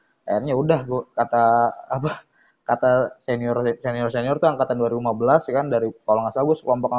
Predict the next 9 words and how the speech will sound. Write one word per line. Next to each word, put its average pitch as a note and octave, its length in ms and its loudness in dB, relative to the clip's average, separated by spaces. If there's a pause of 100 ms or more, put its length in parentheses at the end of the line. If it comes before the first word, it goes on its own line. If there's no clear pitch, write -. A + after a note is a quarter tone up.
(160)
sama, A#2+ 240 -2 (160)
gua C#3+ 160 0
sekelompok C3 400 -2
sama C3 140 0
Bang A#2+ 180 0
Bocor A#2 400 0
sama C3 240 0
Bang B2+ 240 -2
Vijay. B2+ 380 0